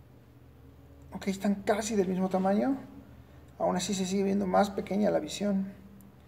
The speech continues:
Tal vez el diseño tan simple lo que hace que se vea así, pero,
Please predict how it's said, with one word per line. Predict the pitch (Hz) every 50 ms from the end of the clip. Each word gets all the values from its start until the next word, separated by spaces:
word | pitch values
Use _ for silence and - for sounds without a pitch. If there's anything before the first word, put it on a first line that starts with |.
| - - - - - - - - - - - - - - - - - - - - - - - - - - - -
Tal | - 208 220
vez | 220 214 214
el | 220 208 196
diseño | 175 170 - - 202 208 196 190
tan | - 185 170
simple | 165 - 202 196 190 196 196 185
lo | 175 165
que | - 175
hace | 170 165 175
que | 170
se | 151 151
vea | 156 165 160
así, | 160 - - 220 214
pero, | 214 - 190 180 180 170 170 170 170 170 175 170